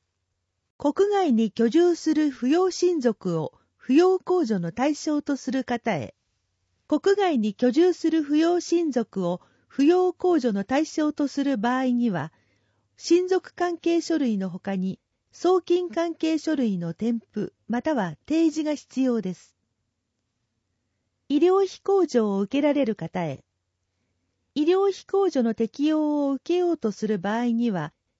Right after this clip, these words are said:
医療費控除の明細書の添付が必要です。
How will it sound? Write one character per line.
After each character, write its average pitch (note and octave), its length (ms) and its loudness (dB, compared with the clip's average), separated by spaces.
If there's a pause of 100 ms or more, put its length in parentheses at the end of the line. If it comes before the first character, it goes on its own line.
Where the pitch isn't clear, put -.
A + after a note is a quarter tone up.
(140)
医 B3 100 -2
療 F4+ 200 4
費 - 200 -6
控 F#4 200 0
除 A3+ 160 0
の F#3+ 120 -2
明 C#4+ 220 0
細 E4 220 0
書 D#4 160 -4
の D4+ 140 -4
添 C#4 240 -4
付 C#4 140 -8
が C4 140 -2
必 - 260 -10
要 A3+ 180 -2
で F3 140 -6
す。 - 240 -20